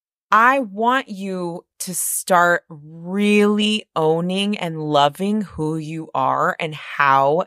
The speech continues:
you do things. You are perfectly freaking made. I believe this. I believe you are perfectly made, and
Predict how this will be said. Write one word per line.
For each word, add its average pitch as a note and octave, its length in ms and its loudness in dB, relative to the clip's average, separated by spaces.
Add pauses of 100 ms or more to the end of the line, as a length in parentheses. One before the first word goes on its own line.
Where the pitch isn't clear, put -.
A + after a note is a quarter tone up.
you C#3+ 540 -10 (160)
do B2+ 160 -8
things. - 560 -20 (1200)
You A3+ 760 4 (240)
are E3+ 640 6 (160)
perfectly E3 1120 2
freaking C#3 840 0 (120)
made. - 600 0 (360)
I D#3 160 2
believe D3 400 0
this. - 440 -4 (1600)
I D#3+ 120 0
believe D#3+ 320 0
you D3+ 160 2
are C#3+ 100 6
perfectly G#3 680 -2
made, C#3 360 -2 (920)
and D3+ 680 0